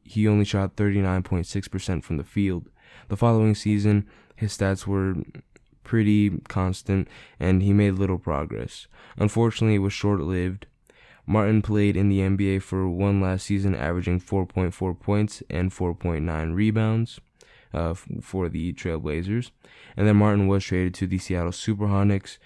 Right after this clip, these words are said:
or Supersonics, I'm not Supersonics, <laughs> Supersonics, um, but he was released before the season began. He also signed with the Cleveland Cavaliers and the Chicago Bulls, but, uh, both teams cut him, uh, before he could play.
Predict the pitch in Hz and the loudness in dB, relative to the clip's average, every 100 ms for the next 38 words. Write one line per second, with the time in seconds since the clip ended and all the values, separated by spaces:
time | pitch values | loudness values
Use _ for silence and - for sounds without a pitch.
0 | - _ - 101 107 98 98 92 98 - | -20 _ -16 -4 -2 -2 -2 -2 -2 -4
1 | - - - - 101 95 95 104 - - | -10 -12 -12 -14 -10 -8 -6 -6 -4 -4
2 | 107 107 107 101 98 104 - - - _ | -2 -4 -2 -2 -2 -4 -10 -20 -20 _
3 | _ - 95 92 92 95 82 104 101 104 | _ -4 0 0 0 -2 0 0 0 -2
4 | 95 92 95 - 92 98 90 - 92 87 | -2 -4 -4 -6 -8 -6 -6 -6 -4 -4
5 | 76 90 95 80 80 101 - _ _ - | -4 -4 -4 -4 -6 -10 -14 _ _ -20
6 | - _ _ - 110 107 107 107 - 95 | -20 _ _ 0 2 2 2 -2 0 0
7 | 95 80 98 98 98 95 - 98 95 95 | 0 -2 -4 -4 -4 -6 -4 -4 0 0
8 | 92 87 85 92 107 107 104 - 90 90 | 0 -2 -2 0 2 2 -2 -4 -2 -2
9 | - - 90 90 87 104 110 113 113 - | -4 -4 -2 -2 -2 0 0 0 -2 -8
10 | - _ _ 87 82 - - - - _ | -18 _ _ -6 -4 -8 -18 -20 -20 _
11 | - - - 95 95 95 - 92 92 90 | -8 -6 -4 0 0 -2 -2 0 0 -2
12 | - - _ - _ _ _ _ _ _ | -8 -20 _ -20 _ _ _ _ _ _
13 | _ _ _ _ _ - - 95 95 92 | _ _ _ _ _ -18 -6 -2 0 2
14 | 95 - 85 87 82 - 85 85 85 80 | 0 -2 -6 -6 -8 -6 -6 -6 -8 -10
15 | 78 62 104 | -10 -12 -14